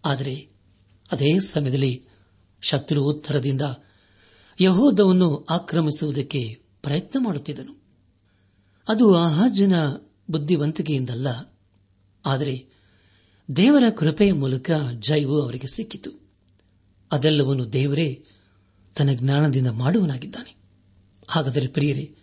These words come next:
ದೇವರು ಎಷ್ಟು ಅದ್ಭುತ ಸ್ವರೂಪನಲ್ಲವೇ? ದೇವರ ಉದ್ದೇಶಗಳನ್ನು ಅರ್ಥ ಮಾಡಿಕೊಳ್ಳಬೇಕಾದರೆ ಮೊದಲು ಆತನಿಗೆ ನಮ್ಮ ಜೀವಿತವನ್ನು ಸಮರ್ಪಿಸಿಕೊಳ್ಳಬೇಕು.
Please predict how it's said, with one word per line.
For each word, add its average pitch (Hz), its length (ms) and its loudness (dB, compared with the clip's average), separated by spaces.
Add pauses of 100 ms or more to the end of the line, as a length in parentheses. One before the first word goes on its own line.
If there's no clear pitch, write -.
(640)
ದೇವರು 143 220 2
ಎಷ್ಟು 147 220 -2
ಅದ್ಭುತ 135 280 -4
ಸ್ವರೂಪನಲ್ಲವೇ? 135 960 -6 (960)
ದೇವರ 285 300 4
ಉದ್ದೇಶಗಳನ್ನು 156 720 0
ಅರ್ಥ 123 220 -8
ಮಾಡಿಕೊಳ್ಳಬೇಕಾದರೆ 135 1080 -6 (800)
ಮೊದಲು 147 260 4
ಆತನಿಗೆ 139 400 -2
ನಮ್ಮ 123 180 -6
ಜೀವಿತವನ್ನು 135 480 -2
ಸಮರ್ಪಿಸಿಕೊಳ್ಳಬೇಕು. - 1120 -8